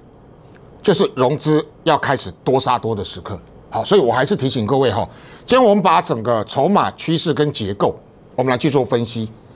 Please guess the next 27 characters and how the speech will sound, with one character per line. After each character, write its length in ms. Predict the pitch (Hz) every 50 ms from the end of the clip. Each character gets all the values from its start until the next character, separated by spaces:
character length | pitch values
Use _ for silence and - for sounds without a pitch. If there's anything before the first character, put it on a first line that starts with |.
| - - - - -
那 120 | - 208
如 100 | 185 214
果 80 | 226 185
说 140 | 156 202 214
台 200 | 208 - 175 226
股 140 | 190 175 147
这 140 | - 233
两 120 | 202 165 143
天 140 | 131 196 202
呢， 80 | 175
稍 140 | 160 226 233
微 100 | 220 202
有 80 | 202 196
反 180 | 170 165 127
弹 140 | 113 139 127
的 100 | 135 147
话， 240 | 127 208 180 110 - - - - _ _ - - - -
我 80 | 117
建 200 | - - 214 185
议 40 | 190
你 120 | 185 147
啦， 160 | 104 87 - - - - - - - - - -
持 340 | - - - - - 147 180
股 180 | 190 - 135 131
赶 200 | 127 127 95 -
快 200 | - 127 135 120
卖， 220 | 117 127 117 -